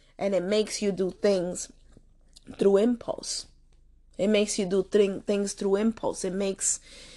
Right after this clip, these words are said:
you, you, you become possessed by these external, you know, lower vibration demonic forces, okay? And it makes you do things that you later regret.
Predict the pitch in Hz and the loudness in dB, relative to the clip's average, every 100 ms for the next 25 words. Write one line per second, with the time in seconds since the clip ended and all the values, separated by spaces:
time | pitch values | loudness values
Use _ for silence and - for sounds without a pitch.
0 | - - 196 202 196 214 - 214 208 233 | -20 -8 -4 -2 0 -2 0 0 0 0
1 | 240 214 - 202 180 202 220 - - 180 | 2 0 0 -2 2 4 6 4 2 -2
2 | 175 170 156 165 - - _ _ 202 208 | -2 -2 -4 -4 -8 -10 _ _ -2 -2
3 | - - 202 185 185 175 - - - - | -6 0 0 2 0 -2 -6 -14 -20 -20
4 | - - 190 190 175 170 170 - - - | -20 -14 0 2 4 2 0 -4 -12 -18
5 | - 190 202 208 196 196 196 180 190 196 | -2 4 6 6 4 2 2 2 0 2
6 | - 180 175 190 190 185 185 185 - - | 0 -2 -2 -2 0 0 0 -2 -4 -2
7 | 208 220 - 180 180 - _ _ - 180 | 2 2 0 -2 -6 -8 _ _ -6 -4
8 | - 196 214 220 _ _ - - _ 190 | 2 4 2 -4 _ _ -20 -20 _ 0
9 | 190 190 208 208 - 202 196 190 - 226 | 2 2 2 0 0 -2 0 -2 4 4
10 | 202 185 180 - _ _ - - 185 190 | 4 -2 -4 -8 _ _ -20 -4 4 4
11 | 190 196 190 196 185 180 165 175 185 196 | 4 4 6 4 4 0 -2 -4 0 0
12 | - - - | 0 -6 -8